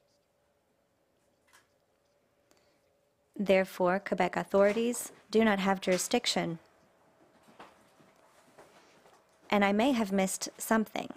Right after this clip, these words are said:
because to my mind, that means that Quebec authorities would never have jurisdiction to hear a case under two seventy-three point one securities,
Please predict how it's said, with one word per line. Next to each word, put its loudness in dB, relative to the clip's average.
because 0
to 0
my 4
mind, 0
that 2
means -2
that -2
Quebec 0
authorities 0
would 4
never 0
have 0
jurisdiction 0
to 0
hear 2
a 2
case -2
under 2
two 0
seventy-three 0
point -2
one 0
securities, 0